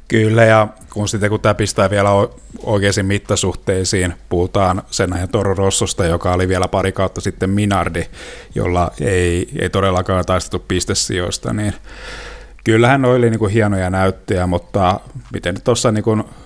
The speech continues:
sen ajan Toro Rossolla, että siellä oli myös sitten se tekniikka sitten saattoi välillä pettää, joka sitten vähän antaa väärää kuvaa näin jälkikäteen siitä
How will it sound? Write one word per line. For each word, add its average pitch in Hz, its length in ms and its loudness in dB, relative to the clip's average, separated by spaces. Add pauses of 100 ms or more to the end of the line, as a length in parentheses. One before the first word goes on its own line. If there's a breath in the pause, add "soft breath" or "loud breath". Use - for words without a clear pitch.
(140 loud breath)
sen 104 240 0
ajan 95 160 2
Toro 98 260 2
Rossolla, 95 640 0
että 87 220 -4
siellä 90 280 0
oli 98 120 2
myös 98 200 0
sitten - 200 -2
se 98 80 -2
tekniikka 90 540 -2
sitten 85 400 -2
saattoi 82 380 -2 (160)
välillä 82 240 0
pettää, 82 540 -2
joka 80 240 -2
sitten 85 400 -4
vähän 85 220 0
antaa 85 360 -2
väärää 87 320 0
kuvaa 87 340 0
näin 78 180 -2
jälkikäteen 82 540 -4
siitä 101 240 -4